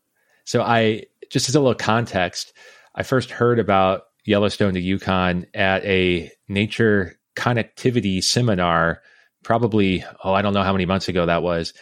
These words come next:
And I was so impressed at the audacity, the scale of what it is that you're trying to do that I knew that I had to have you and your organization on the podcast.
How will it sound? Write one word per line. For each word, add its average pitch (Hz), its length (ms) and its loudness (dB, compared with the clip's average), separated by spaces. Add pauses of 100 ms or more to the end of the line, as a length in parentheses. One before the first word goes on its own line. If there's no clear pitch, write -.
(260)
And 107 120 0
I - 60 0
was 117 160 2
so 135 300 2
impressed 110 640 -2
at 95 280 -2 (240)
the 110 160 -6
audacity, 98 840 0
the 85 80 -6
scale 95 640 0
of 90 340 -2
what 98 260 0
it 95 160 0
is 92 280 0
that 90 80 -4
you're 90 180 -2
trying 90 240 0
to 87 80 0
do 87 280 2
that 82 220 -2
I 90 140 -2
knew 95 320 2
that 90 240 0
I 87 280 -2 (100)
had 92 240 -4
to 87 80 -4
have 90 420 -2 (540)
you 101 180 4
and 92 100 2
your 92 140 2
organization 87 640 0
on 85 140 -4
the 80 80 -8
podcast. 82 560 -6